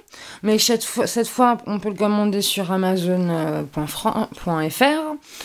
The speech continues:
Donc, c'est de la marque Montmartre. Pareil, c'est des crayons de couleur, euh, euh, peau.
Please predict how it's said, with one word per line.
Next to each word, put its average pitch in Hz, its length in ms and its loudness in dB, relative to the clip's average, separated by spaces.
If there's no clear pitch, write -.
Donc, 196 240 2
c'est 196 140 0
de 190 60 2
la 202 100 4
marque 202 320 0
Montmartre. 220 720 4
Pareil, 202 460 2
c'est 226 180 -2
des 175 480 2
crayons 220 360 4
de 226 40 6
couleur, 202 500 2
euh, 170 200 2
euh, 160 240 -10
peau. 220 340 2